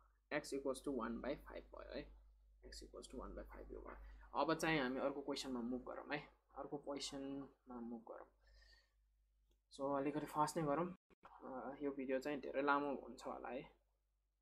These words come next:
more than one hour-को भइहाल्छ, सल्भ गर्दै गइरहेको छु है। Modulus of I, modulus of I is भनेर सोधेछ, I को modulus कति हुन्छ? I लाई modulus भित्र राख्दा I को भ्यालु कति हो तपाईँलाई थाहा छ ल, I को भ्यालु हो रुट अन्डर माइनस वान।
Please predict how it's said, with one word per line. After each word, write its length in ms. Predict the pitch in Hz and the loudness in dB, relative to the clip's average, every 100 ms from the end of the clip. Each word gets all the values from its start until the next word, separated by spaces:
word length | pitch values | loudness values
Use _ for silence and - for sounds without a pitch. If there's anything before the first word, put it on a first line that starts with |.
| - | 0
more 180 | 143 147 | 4 6
than 180 | 143 135 | 6 4
one 240 | 127 135 | 4 4
hour-को 340 | 127 127 123 131 | 6 4 4 0
भइहाल्छ, 420 | - 110 104 120 151 120 98 | -2 -2 -2 0 0 0 -4
सल्भ 280 | - 120 117 | -4 0 0
गर्दै 480 | 110 101 120 110 - | 0 0 0 0 -4
गइरहेको 300 | 98 95 117 | -4 -4 -6
छु 140 | 120 | -6
है। 240 | 104 147 - - - | -4 -4 -8 -16 2
Modulus 360 | 165 180 185 185 - | 10 12 12 10 6
of 180 | 156 156 - | 4 4 6
I, 300 | 143 143 147 104 139 151 | 8 10 8 4 2 6
modulus 340 | 170 170 170 - | 10 10 8 6
of 140 | 143 - | 2 4
I 220 | 131 139 - | 6 6 6
is 180 | 127 160 - - | 4 2 0 -12
भनेर 220 | 104 113 | -6 -4
सोधेछ, 380 | 120 131 123 117 | 0 0 0 -2
I 260 | 139 135 147 | 0 4 6
को 80 | 147 | 4
modulus 440 | 143 131 127 127 | 2 2 2 0
कति 200 | - - | -4 -8
हुन्छ? 200 | 92 - - - | -12 -16 -20 -4
I 120 | 143 | 2
लाई 120 | 143 139 | 4 4
modulus 460 | 139 139 135 131 - | 2 0 2 2 0
भित्र 220 | - - | -12 -8
राख्दा 300 | 123 - - | -8 -4 2
I 120 | 151 | 6
को 100 | 160 | 8
भ्यालु 260 | 165 117 123 | 8 8 6
कति 180 | 131 131 | 6 6
हो 120 | 110 | 2
तपाईँलाई 400 | - 117 117 92 | 2 0 -2 -2
थाहा 120 | 117 | -4
छ 100 | 120 | 0
ल, 80 | 131 - | 0 2
I 60 | 131 | 2
को 100 | 131 | 2
भ्यालु 280 | 87 104 | 2 2
हो 140 | 95 127 | 2 4
रुट 180 | 135 117 | 4 2
अन्डर 180 | 113 | 0
माइनस 300 | 123 139 123 | 2 2 0
वान। 100 | - | -6